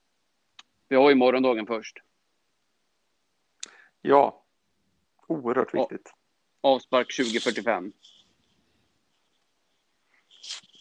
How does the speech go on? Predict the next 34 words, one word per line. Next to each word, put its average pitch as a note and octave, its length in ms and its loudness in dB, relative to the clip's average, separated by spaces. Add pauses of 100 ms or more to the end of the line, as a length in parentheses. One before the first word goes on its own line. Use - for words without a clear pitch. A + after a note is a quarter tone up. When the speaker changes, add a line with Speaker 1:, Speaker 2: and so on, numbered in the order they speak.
(1080)
Speaker 1:
Svensk A2+ 380 -4
tid, G2 180 -6
så G#2+ 60 -6
att G#2 100 -6
ingen G#2 280 -4
missar G2 280 -4
det. F#2+ 140 2
Det G2+ 120 -4
kan A2+ 120 -2
ju G#2+ 60 0
annars G#2 240 -4
vara G#2 100 2
lätt G2+ 200 -6
hänt. F2+ 240 -8 (3500)
Ja. E3 320 -6 (1300)
Och B2+ 80 -8
sen, D#3 180 4
har D#3 120 4
du D3+ 40 6
något D#3+ 100 6
mer D#3+ 180 6
att G3 120 0
säga B2 180 4
om A#2+ 60 2
matchen, B2 280 -2
eller A#2 200 -2
ska - 140 -6
vi B2 60 -2
gå B2 60 0
in B2 100 0
och A#2 60 -6
ta C3 120 0
lite A#2+ 220 -4
frågor? A#2+ 400 0